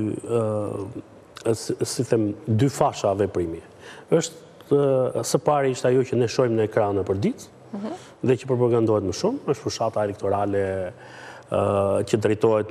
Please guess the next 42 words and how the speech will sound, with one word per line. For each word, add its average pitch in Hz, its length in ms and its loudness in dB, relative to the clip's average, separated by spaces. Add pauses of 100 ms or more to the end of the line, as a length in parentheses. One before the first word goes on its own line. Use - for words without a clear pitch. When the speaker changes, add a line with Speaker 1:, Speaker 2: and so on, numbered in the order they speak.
Speaker 1:
nga 104 140 4 (180)
politikanët 101 580 0
e 101 60 2
rëndësishëm 98 580 0
të 85 140 -8
vendit, 160 540 2 (340)
ku 123 100 4
flitet 113 380 0
për 107 100 0
kandidatët, 120 840 0
ku 120 100 -2
flitet 110 380 -2
për 104 240 4 (480)
programet, 139 760 2
ku 120 80 -2
flitet 113 320 0
për 98 160 -2
premtimet, 123 600 0 (420)
dhe 247 140 4
kemi 269 260 2
fashën 233 320 2
tjetër 202 380 0
të, 147 140 2 (280)
të 135 160 2
fushatës 123 380 0
elektorale, 123 480 2
është 220 100 2
ajo 233 160 -2
fasha 214 300 0
që 185 160 0
nuk 226 240 2
duket, 123 320 2 (160)
që 143 80 4
ne 151 100 4
nuk 156 160 2
e 160 60 2
shohim 120 400 0
në, 98 100 -6 (160)
në 131 140 0
ekran, 214 380 0 (500)
po 254 160 4
që, 240 220 0